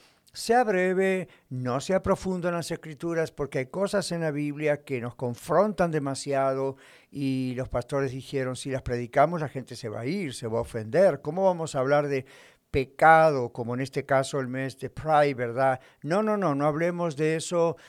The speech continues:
ah, no le llamemos homosexualidad, llamémosle otra alternativa de amor, y bueno, vamos a aceptarlos, no hay problema, ah, Dios es amor, Dios entiende.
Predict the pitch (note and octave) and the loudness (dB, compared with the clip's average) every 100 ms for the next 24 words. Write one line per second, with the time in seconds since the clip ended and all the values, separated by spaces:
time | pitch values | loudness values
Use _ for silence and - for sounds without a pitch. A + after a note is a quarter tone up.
0 | - - A#2 A2+ A#2+ D3 F3+ F3+ D#3+ D3+ | -20 -2 2 2 2 0 2 2 2 0
1 | E3 E3 D#3 - - C#3 C3+ C3+ A2+ C#3 | -4 -4 -6 -4 -4 -4 -4 -8 -8 -6
2 | B2+ B2 C3+ D#3 D#3+ D#3 D3 B2+ B2+ C3+ | -4 0 4 4 4 2 -2 -4 -6 -6
3 | C3+ C3 C3+ C3+ C3 A2 B2+ A#2 B2 C#3 | -6 -4 -4 -4 -6 -4 -8 -6 -8 -6
4 | C3 B2+ A#2+ A2 C3+ G3 F#3+ F3+ F3 E3 | -4 -4 -4 -4 -2 -2 -4 -2 -2 -2
5 | - - - - F#3 C4+ B3 A3 G3+ G3 | -6 -20 -20 -10 2 2 4 2 0 -2
6 | F3 E3 D#3 - D3+ D3 D3 D3+ D3 C#3 | -4 -6 -10 -2 2 4 4 0 -2 -4
7 | C3 C3 B2 B2+ C#3 C#3+ C#3 C#3+ C#3+ C#3+ | -8 -6 -6 0 2 2 0 -2 -4 -6
8 | C3+ - _ - C3 B2+ C#3+ - B2 - | -10 -20 _ -12 -8 -2 -2 -4 -10 -6
9 | G2+ A#2 D3 F#3 F3+ F3 E3+ E3 B2 A#2+ | -6 -4 -2 0 0 0 -2 -4 -4 -6
10 | A2+ - A2 G#2+ - D3 E3+ F#3 F#3 F3 | -6 -8 -10 -10 -12 -4 -2 0 -2 -4
11 | E3+ D#3+ E3 D#3 | -8 -8 -6 -6